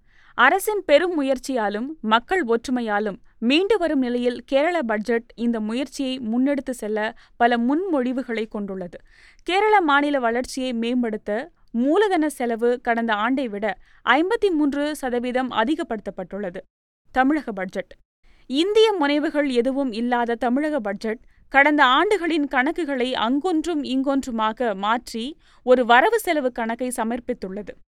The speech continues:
இதில் வேளாண் நெருக்கடி தொடர்பாகவோ, வேலையின்மை தொடர்பாகவோ எந்த முனைவும் இல்லை.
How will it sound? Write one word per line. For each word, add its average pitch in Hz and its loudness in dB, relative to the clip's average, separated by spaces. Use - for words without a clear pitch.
இதில் 277 -2
வேளாண் 392 6
நெருக்கடி 311 2
தொடர்பாகவோ, 233 -2
வேலையின்மை 320 2
தொடர்பாகவோ 247 0
எந்த 247 0
முனைவும் 226 -4
இல்லை. 196 -10